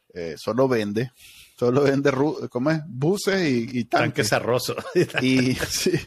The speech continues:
Speaker 1: tanques arroz, buses descartables y vacunas que nadie reconoce como
Speaker 2: <laughs>
Speaker 1: eficiente, pero que en Nicaragua las compramos como que fueran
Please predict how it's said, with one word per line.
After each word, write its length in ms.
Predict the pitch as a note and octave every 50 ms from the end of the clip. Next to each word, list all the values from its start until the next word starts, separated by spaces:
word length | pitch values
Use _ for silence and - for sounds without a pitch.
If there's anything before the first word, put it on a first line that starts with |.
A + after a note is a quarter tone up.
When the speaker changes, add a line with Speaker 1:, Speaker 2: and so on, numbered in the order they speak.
| - - - - A#3+ B3 G#3 -
Speaker 1:
tanques 400 | - B2 C#3+ D#3 - D#3 D#3 C#3+
arroz, 320 | C#3+ C3+ C#3+ D#3+ F3+ E3+ - F3 E3+ D#3
buses 760 | C#3 C#3 D3+ D#3 - F3 E3 D#3+ D#3+ D3 C#3+ C3+ B2+ A#2+ A#2
descartables 880 | B2 A#2+ - B2+ A2 G#2+ - - D3+ E3 E3+ F3 F3 E3+ E3 D#3 -
y 200 | D3+ E3 F3 F3
vacunas 720 | D3+ B2 - - D3+ D#3 D#3+ D#3+ D#3 D#3 D#3 D3+ D3+ D3 - _ _ _ _ _ _ _ _
que 220 | - - A#2 A2+
nadie 420 | A#2 A2+ B2+ C3+ C#3 D3+ C#3+ C#3+ C#3
reconoce 680 | C3 C3+ C3 - B2+ A#2 A2+ A2+ B2 C3+ - - C3
como 800 | - B2+ A#2 A#2+ A#2+ A#2 A#2 A#2 A2+ A2 A2 A2 A2+ A2 A2+ A#2+ - - - _ -
Speaker 2:
<laughs> 280 | B2+ - _ - - B2
Speaker 1:
eficiente, 720 | B2 A#2+ - B2+ A#2 - - D#3 D#3 E3 D#3+ - D#3 D3
pero 240 | C#3 C#3 B2 B2 A#2
que 80 | - A#2
en 120 | A#2 A#2
Nicaragua 520 | A#2 A2+ - A#2 A2 A2+ A2+ A#2+ B2+ B2+
las 140 | C3 B2+ C3
compramos 680 | - B2+ A2 A#2 - - A2+ A2+ A#2+ A#2 B2+ B2+ B2+ B2
como 200 | A#2+ A#2 A#2 A2
que 80 | -
fueran 680 | - - A2+ A2 A2 A2+ A#2 A#2+ A#2+ A#2+ A#2+ A#2+ A#2+